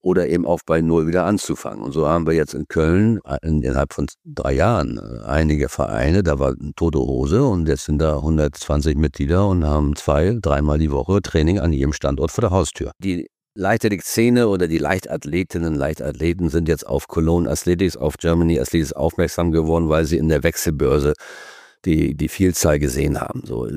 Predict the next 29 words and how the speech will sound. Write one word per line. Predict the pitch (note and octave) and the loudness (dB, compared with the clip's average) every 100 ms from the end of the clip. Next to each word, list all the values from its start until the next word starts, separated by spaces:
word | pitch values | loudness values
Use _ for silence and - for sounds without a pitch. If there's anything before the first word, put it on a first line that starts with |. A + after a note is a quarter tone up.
| - | -8
was | D2 D#2+ E2+ - | -4 0 0 2
wir, | G2 F#2+ E2+ D2+ D2+ | 4 4 2 0 -2
das | D2 E2+ | -2 0
ist | G2+ F2+ | 2 2
nur | |
die | F#2+ E2+ | 2 2
Spitze | - E2+ F2 | 0 0 0
des | - | -2
Eisbergs. | - - - G1+ - | -8 -12 -8 -10 -8
Also | - D#2+ D#2 | -2 0 2
was | F#2 - | 0 0
wir | E2+ | -2
tatsächlich | - D#2+ - F2 F#2 D2 | 0 0 0 0 0 0
in | D2 | -2
Köln | - F2+ G2 G2+ | 0 2 4 2
und | D2+ | 2
jetzt | D#2 - | -2 -4
mittlerweile | G2 E2+ D2+ C#2 C#2+ C#2+ | -6 -2 0 2 0 0
auch | A#1+ | -4
in | A1+ | -2
anderen | D#2 E2 | 0 2
Städten | - D#2+ - D#2 - - - - - _ _ | 2 -2 0 -2 -2 -12 -20 -20 -20 _ _
umsetzen, | - G#2 G2+ G#2 - G2 F#2+ | 2 4 4 2 2 2 4
das | E2 D2+ | 2 0
ist | G#2 - | 0 0
ja | E2 | 0
wirklich | D2 E2+ E2 D2 - _ - - _ _ | 2 2 0 -2 -8 _ -20 -20 _ _
pure | - A2+ G2+ F2 D2 _ - | -2 2 4 2 0 _ -4
Basisarbeit. | C2 C2 C2+ - - G1+ - - | 0 0 -2 -4 -6 -8 -8 -10